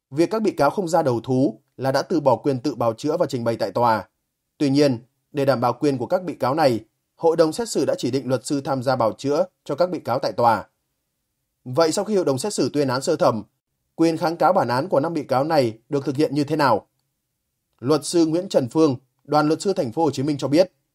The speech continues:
quyền kháng cáo, tự bào chữa và trình bày ý kiến tại tòa là các quyền cơ bản của bị cáo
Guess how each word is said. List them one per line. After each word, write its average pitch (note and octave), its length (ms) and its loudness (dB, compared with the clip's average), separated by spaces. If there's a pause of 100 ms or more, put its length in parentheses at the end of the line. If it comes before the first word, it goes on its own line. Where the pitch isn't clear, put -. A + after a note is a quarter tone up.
(360)
quyền E3 240 2
kháng D#3 220 -4
cáo, D3+ 380 2 (180)
tự E3 140 -2
bào C3 180 2
chữa D#3+ 320 2 (160)
và C3 200 0
trình C3 180 -4
bày B2+ 120 2
ý C3+ 80 -2
kiến C3+ 220 -2
tại D3 200 0
tòa B2 320 2 (320)
là C#3+ 180 0
các G#3+ 200 -4
quyền C#3 240 -2
cơ F3+ 160 2
bản A#2 200 0
của A#2 100 -8
bị B2 140 -4
cáo B2+ 400 2